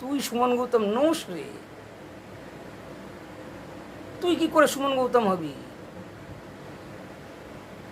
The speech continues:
কারণ তুই যখন মরে যাবি, তো দেহটা তো থাকবে পড়ে। লোকে বলবেন, 'সুমন গৌতম মরে গেছে।' তো সুমন গৌতম মরে কোথায় গেল? দেহটা তো আছে।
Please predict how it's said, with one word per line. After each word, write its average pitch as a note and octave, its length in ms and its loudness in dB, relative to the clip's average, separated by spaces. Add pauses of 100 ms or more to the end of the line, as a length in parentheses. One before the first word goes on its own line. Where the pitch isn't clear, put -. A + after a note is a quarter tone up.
(200)
কারণ F#3+ 180 4 (640)
তুই C#4+ 80 4
যখন C#4+ 180 12
মরে D4 260 8
যাবি, F#3+ 340 8 (800)
তো C4+ 80 -4
দেহটা D4+ 460 10
তো D4 160 6
থাকবে C#4 340 6
পড়ে। G3+ 240 6 (480)
লোকে C4 180 10
বলবেন, D4+ 240 12
'সুমন C#4+ 300 2
গৌতম C#4 360 4
মরে G3+ 200 4
গেছে।' D#3+ 240 -2
তো G3 60 -8
সুমন D#4+ 320 4
গৌতম E4 280 6
মরে D#4+ 160 8
কোথায় B3 320 10
গেল? D#3+ 140 -2 (2500)
দেহটা D4+ 300 12
তো B3+ 100 4
আছে। G#3+ 320 8